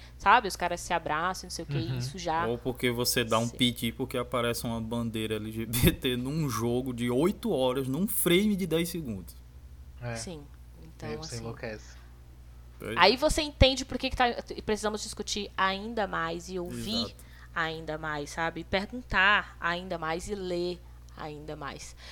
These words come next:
Speaker 1: A gente tem mais perguntas, só que, tipo, já tá batendo os trinta minutos e a gente quer fazer uma live e vai levar essas perguntas pra lá,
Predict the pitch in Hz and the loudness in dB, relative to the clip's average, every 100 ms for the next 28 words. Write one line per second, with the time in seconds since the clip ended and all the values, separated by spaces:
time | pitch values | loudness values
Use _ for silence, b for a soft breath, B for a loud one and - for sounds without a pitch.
0 | B B 220 370 - 480 277 247 - 240 | B B 2 2 0 2 4 4 2 -2
1 | 202 180 185 185 - 190 - 208 - - | -2 -6 -10 -10 -6 -6 -6 -10 -12 -8
2 | 190 185 196 220 233 220 - 214 240 226 | -4 -2 0 0 0 -4 -6 -6 -6 -6
3 | 208 180 170 175 190 196 233 - 226 220 | -8 -6 -8 -8 -6 -6 -4 -4 -4 -2
4 | 214 208 196 180 185 185 190 202 180 170 | -2 -2 0 0 0 -2 -2 0 0 0
5 | - - 190 185 170 185 180 - B B | -2 -10 -8 -10 -10 -10 -10 -10 B B
6 | B B - 180 185 196 147 135 | B B -2 2 4 2 -2 -4